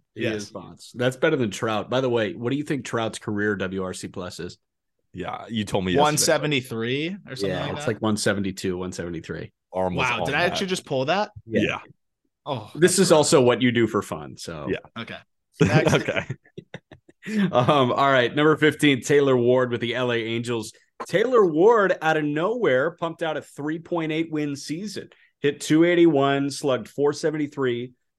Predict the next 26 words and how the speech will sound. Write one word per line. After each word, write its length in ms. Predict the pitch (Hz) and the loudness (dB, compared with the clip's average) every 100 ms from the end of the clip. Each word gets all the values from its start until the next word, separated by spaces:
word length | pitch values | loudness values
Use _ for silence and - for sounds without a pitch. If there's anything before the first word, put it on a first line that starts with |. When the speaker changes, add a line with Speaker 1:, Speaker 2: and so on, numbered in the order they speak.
| - | -20
Speaker 1:
twenty-three 560 | - 151 165 160 147 | -8 -6 -6 -6 -6
homers, 380 | 123 123 117 - | -4 -6 -6 -8
sixty-five 560 | 135 - 127 127 123 107 | -12 -10 -6 -2 -2 -2
driven 280 | 113 107 | -4 -4
in, 200 | 113 123 | -4 -4
a 60 | 107 | -4
one 320 | 101 110 127 | -6 -6 -6
thirty-seven 600 | 127 127 113 - 127 123 | -6 -6 -6 -4 -4 -4
W 240 | 113 113 113 | -4 -2 -2
R 120 | 110 | -4
C 160 | 107 107 | -6 -12
plus. 500 | 117 151 139 - - _ _ _ _ | -6 -2 -2 -6 -18 _ _ _ _
Taylor 340 | - 170 208 180 | -4 0 2 2
Ward 600 | 139 175 214 127 156 - _ _ _ - | 2 2 2 0 -2 -10 _ _ _ -6
factors 560 | 135 156 170 147 127 | -6 -4 -2 -2 0
into 440 | 143 165 147 147 139 | -2 -4 -6 -8 -8
the 240 | 127 123 123 | -8 -8 -8
Angels' 460 | 127 135 135 117 | -6 -4 -4 -4
plans 500 | - - 143 151 117 | -6 -6 -4 -4 -4
moving 340 | 120 123 120 107 | -4 -2 -4 -6
forward, 400 | 139 180 175 104 | -4 -2 -2 -2
I 120 | 87 | -6
think. 340 | - 95 85 | -8 -12 -10
And 80 | 110 | -6
those 180 | 123 127 | -6 -6
plans 600 | - 139 175 160 127 - | -6 -4 -2 -2 -2 -6